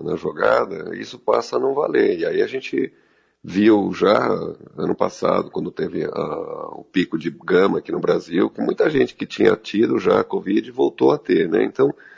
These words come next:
como a variante predominante é sempre bastante diferente da anterior, essa resposta imune que você tem,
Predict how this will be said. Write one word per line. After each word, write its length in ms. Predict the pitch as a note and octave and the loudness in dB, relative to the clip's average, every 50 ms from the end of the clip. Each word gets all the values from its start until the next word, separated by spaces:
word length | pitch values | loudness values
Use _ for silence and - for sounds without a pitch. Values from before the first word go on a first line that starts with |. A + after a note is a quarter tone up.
| - - - _ _ _ _ | -20 -20 -20 _ _ _ _
como 200 | - C#3+ D3+ D#3 | -2 0 2 2
a 20 | C3+ | 2
variante 800 | B2 A2+ G2+ G#2+ G2+ G2+ G2+ - - - F2+ E2+ E2+ E2 D#2+ - - | 2 2 2 4 4 2 2 0 -2 -6 -4 -2 -2 -4 -6 -6 -4
predominante 560 | F2 F2 F2 F2+ E2+ E2 E2+ F2+ F2 - F#2+ | -4 -2 0 0 -2 0 -2 -2 -4 -4 -10
é 20 | |
sempre 460 | F2+ - - A#2 A#2+ - B2 A2 - _ _ _ | -8 -2 -2 -2 0 0 -4 -4 -4 _ _ _
bastante 480 | - G#2+ G#2+ - - C3+ C3 - - | -2 -2 -2 0 0 -2 -2 -2 -4
diferente 580 | B2 A2+ - - - F2+ F2 G#2 A#2 A#2 - F2+ | -12 -12 -6 -2 0 2 4 2 2 2 -2 -4
da 120 | F2 F2 | -4 -4
anterior, 680 | D#2+ D#2+ - E2+ E2 E2 E2+ F2+ G2 A2+ C3+ C3 A2+ - _ _ _ _ _ _ _ _ _ _ _ _ _ _ _ - | -4 -4 -4 -4 -4 0 2 4 4 4 4 2 0 -2 _ _ _ _ _ _ _ _ _ _ _ _ _ _ _ -2
essa 220 | - G#2 - - | -2 -2 -2 -2
resposta 540 | - G#2 G2+ G2+ - - G2 G2+ - - G#2 | -2 -2 -2 -2 2 2 2 2 2 0 0
imune 260 | G2 G2 G2+ G2+ G2+ | 2 2 2 2 2
que 120 | G2 - F2 | 0 -4 -4
você 300 | E2+ F2+ - - F2+ F2 | -4 -4 -2 -2 -2 -2
tem, 480 | - - E2+ F2 E2+ E2 D#2 D#2+ E2 | -2 0 -2 0 0 -2 -4 -8 -12